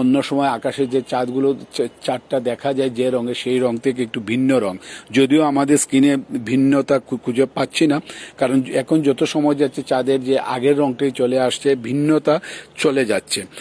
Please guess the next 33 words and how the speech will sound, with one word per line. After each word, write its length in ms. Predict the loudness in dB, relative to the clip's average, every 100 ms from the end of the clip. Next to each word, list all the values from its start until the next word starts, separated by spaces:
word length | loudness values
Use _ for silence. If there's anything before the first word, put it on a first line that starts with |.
| -18 -12 0
তো 80 | 2 4 2
আমরা 200 | 2 2 0 -6 -20 -20 -20 -6 -4
আপনা-, 360 | 0 2 2 -2 -6 -6 0
এই 80 | 2 4
যে 100 | 2 2 0
আপনি 160 | 0 0 2
কমেন্ট 280 | 2 2 2 2
করলেন 280 | 4 2 2 -4 -2
ভাই 180 | 2 2 0 2
যে 80 | 2 2 -4 -4
কিসের 260 | 0 0 0
জন্য 120 | 0 2 0
দেখাচ্ছি, 380 | 0 -4 0 2 2 -2 -4
আশা 160 | -2 0
করি 140 | 4 4 2
যে 40 | 0
আপনি 140 | 0 0
বুঝতে 220 | -2 0 2
পারছেন 240 | 2 0 -2
যে 60 | 0 0
আপনি 160 | 2 4
হয়তো 200 | 4 4 2
বা 80 | 2 0 -10 -18 -6
বাইরে 260 | 0 2 2 2
আছেন, 180 | -2 -2
কোথাও 260 | -2 0 0 0
দেখতে 200 | -2 -2 -2
পাচ্ছেন 260 | -4 -4 -6
আকাশের 320 | -6 -6 -6 -6
চাঁদটিকে, 380 | -6 -6 -6 -6 -6
কিন্তু 200 | -2 -2 -2 -8 -6 0
অন্যজন 380 | 4 4 2 0 0
দেখতে 200 | 0